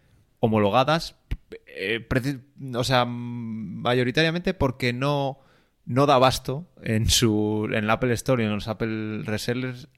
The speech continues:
para reparar todos los cacharritos que ya tiene. Entonces, bueno, pues por descongestionar hizo eso.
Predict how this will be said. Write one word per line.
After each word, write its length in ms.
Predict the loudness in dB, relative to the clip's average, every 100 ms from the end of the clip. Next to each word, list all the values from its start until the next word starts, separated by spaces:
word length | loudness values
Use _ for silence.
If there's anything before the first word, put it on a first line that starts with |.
| _ 0
para 240 | 4 4
reparar 600 | 2 -2 0 0 -2 -6 _ _ _ _ _
todos 260 | 2 4 2
los 140 | 0
cacharritos 540 | -4 -6 -4 -4 -6 -6
que 100 | -2
ya 140 | -2
tiene. 380 | -2 -4 -4 -8 -18 -20 _
Entonces, 440 | -6 0 2 2 0
bueno, 200 | -2 -2
pues 140 | -4
por 180 | -4 -4
descongestionar 840 | -4 -6 -6 -6 -4 -2 -2 -2 -6
hizo 260 | -4 -2
eso. 280 | -2 -2 -8